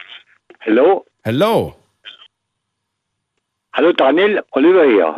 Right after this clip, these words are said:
Speaker 2: Oliver, ich grüße dich. Woher?
Speaker 1: Der Oliver ist aus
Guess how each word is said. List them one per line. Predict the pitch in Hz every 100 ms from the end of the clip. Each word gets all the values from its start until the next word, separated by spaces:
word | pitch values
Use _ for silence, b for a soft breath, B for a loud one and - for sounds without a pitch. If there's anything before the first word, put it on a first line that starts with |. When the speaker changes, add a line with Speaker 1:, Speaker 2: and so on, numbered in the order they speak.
| -
Speaker 2:
Oliver, | 120 120 220 170
ich | 117 -
grüße | 147 180 196
dich. | 131 -
Woher? | 110 135 180 87 - _ _ _ _ _ _ _ -
Speaker 1:
Der | 160
Oliver | 196 196 190
ist | 165
aus | 160